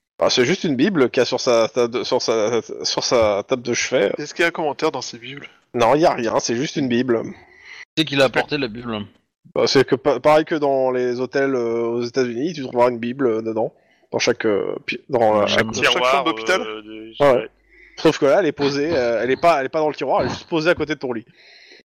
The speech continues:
Speaker 2: Je regarde s'il n'y a
Speaker 1: Bah.
Speaker 2: pas un micro dedans, parce que connaissant le sac, c'est
Speaker 1: <laughs> Putain,
Speaker 2: pas du tout.
Speaker 1: mais putain, c'est qu'un bouquin, vous allez le laisser tranquille, le pauvre.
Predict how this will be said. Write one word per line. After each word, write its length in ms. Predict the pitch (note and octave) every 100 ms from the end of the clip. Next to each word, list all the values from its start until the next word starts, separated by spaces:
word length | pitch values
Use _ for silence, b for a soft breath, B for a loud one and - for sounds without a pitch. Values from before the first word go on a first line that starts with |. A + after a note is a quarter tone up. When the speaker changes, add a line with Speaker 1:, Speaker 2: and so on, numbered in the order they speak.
| -
Speaker 2:
Je 120 | B2+
regarde 220 | C3 D3
s'il 100 | -
n'y 60 | C3+
a 40 |
Speaker 1:
Bah. 40 | B2+
Speaker 2:
pas 40 |
un 20 |
micro 240 | C3 C3+ C#3+
dedans, 200 | C#3 C#3+
parce 100 | -
que 100 | A#2+
connaissant 360 | C#3 B2 -
le 40 | B2
sac, 200 | - C#3
c'est 120 | B3+
Speaker 1:
<laughs> 40 |
Putain, 200 | - A3+
Speaker 2:
pas 80 | F4
du 60 | F4
tout. 120 | D#4+ F4+ D#4+
Speaker 1:
mais 100 | C4+
putain, 360 | C4 C#4+ B3+ B3
c'est 140 | - B3
qu'un 140 | B3 C#4
bouquin, 420 | A#3 - C#4+ C#4+ D#4+ B3
vous 60 | D#4
allez 120 | - -
le 140 | A3 C4+
laisser 200 | - B3
tranquille, 520 | A3+ A#3 - D#4 D4+
le 100 | B3
pauvre. 540 | A3 B3+ D4 A3+ G#3+